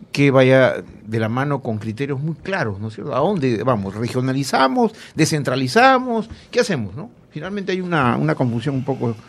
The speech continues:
que tal vez, eh, don Manuel Dahmer, congresista de la República, de la bancada de Acción Popular Frente Amplio, nos ayude a comprender.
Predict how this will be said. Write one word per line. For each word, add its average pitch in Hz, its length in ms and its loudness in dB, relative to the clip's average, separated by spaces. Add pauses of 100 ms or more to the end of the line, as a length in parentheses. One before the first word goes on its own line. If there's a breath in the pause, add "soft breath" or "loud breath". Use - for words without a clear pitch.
(400 loud breath)
que 113 180 -2
tal 113 200 2
vez, 127 240 4
eh, 107 120 0
don 104 320 -2
Manuel 120 260 2
Dahmer, 127 300 4
congresista 101 520 -4
de 117 60 0
la 120 60 2
República, 113 540 -2
de 98 140 -4
la 95 100 -2
bancada 98 300 -2
de 107 60 0
Acción 113 180 -4
Popular 104 280 -2
Frente 123 260 -2
Amplio, 131 300 -2
nos 135 420 0 (360 loud breath)
ayude 113 560 2 (560 loud breath)
a 101 180 -4
comprender. 98 580 -4